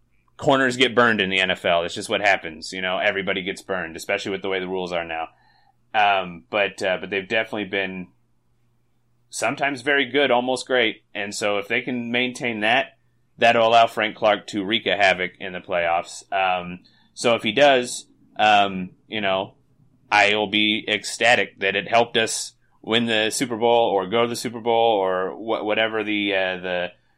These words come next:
the end point is for the Chiefs. But I still will be <laughs> the guy far off in the distance saying, "We could have done it without him and saved the money." Uh, but, you know, that's, like I said, that's no,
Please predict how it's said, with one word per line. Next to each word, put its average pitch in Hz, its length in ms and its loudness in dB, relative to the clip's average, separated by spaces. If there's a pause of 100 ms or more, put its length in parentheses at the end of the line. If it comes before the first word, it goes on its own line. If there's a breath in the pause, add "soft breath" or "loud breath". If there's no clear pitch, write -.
the 104 100 -4
end 107 140 -6
point 107 220 -4
is 107 140 -6
for 110 100 -8
the 101 80 -6
Chiefs. 104 320 -6
But 98 180 -2
I 98 120 2
still 110 280 -2
will 110 140 0
be 120 420 -2 (240 loud breath)
<laughs> - 240 -8
the 135 200 2
guy 117 300 6
far 113 240 6
off 117 180 6
in 107 60 -8
the 104 60 -6
distance 107 600 -6 (260 soft breath)
saying, 131 280 0
"We 147 100 -2
could 185 160 -6
have 185 100 -4
done 190 180 -4
it 165 60 -4
without 180 340 0
him 180 100 -4
and 180 120 -10
saved 180 280 -6
the 185 60 -6
money." 180 460 -6 (320 soft breath)
Uh, 120 400 8
but, 110 420 2 (200)
you 123 100 -2
know, 110 300 0 (160)
that's, 117 340 -2
like 113 140 2
I 117 40 0
said, 117 120 -6
that's 104 180 0
no, 120 420 4